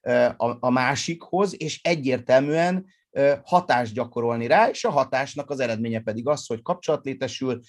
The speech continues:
fokozódik a kereskedelem, és aztán ténylegesen, ö, a puhán túl nagyon komoly gazdasági, ö, mérőkkel mérhetővé válik ez, ö, pragmatikusan. Oké,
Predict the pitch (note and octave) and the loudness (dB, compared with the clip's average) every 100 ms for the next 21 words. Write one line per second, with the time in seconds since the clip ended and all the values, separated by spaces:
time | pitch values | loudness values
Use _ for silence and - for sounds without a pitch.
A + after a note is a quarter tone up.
0 | _ - E3 E3+ D3 C#3 C3+ C3 C3 B2 | _ -6 -2 0 2 2 0 -2 -2 -2
1 | - B2 B2 B2+ D#3 E3+ E3 - D3+ D3+ | -4 -2 0 0 0 -2 -4 2 2 0
2 | - - D3 B2 A#2+ A2+ B2+ C3 B2 _ | -6 -2 -2 0 -4 -4 -2 -2 -4 _
3 | - A#2+ A#2+ B2 A#2+ A#2+ C3+ A#2+ A2+ A2+ | -4 2 2 2 -2 -6 -2 -2 -4 -6
4 | D#3 D#3+ D3+ - _ C#3+ C3+ B2 B2 A#2+ | -2 2 0 -2 _ -2 0 0 -2 -4
5 | A#2 B2 A2+ A2+ A#2+ A2+ A2 A2+ A#2 _ | -2 -2 -2 -2 0 0 0 -4 -6 _
6 | A2+ A2+ B2+ B2 A#2 A#2 A#2+ A#2+ A#2 B2 | -2 0 2 0 -2 0 2 2 0 -2
7 | A2+ G#2 A2 G#2+ A2 G#2 G2+ G2+ G#2 G2 | -2 -4 -4 -4 -2 -2 -2 -4 -4 -6
8 | - - G#2+ G#2+ G2+ - _ - A2 F2+ | -10 -8 -4 -2 -4 -8 _ -6 -6 -6
9 | - - - - F2+ G3 - D3+ | -12 -18 -18 -14 -4 -2 -2 -6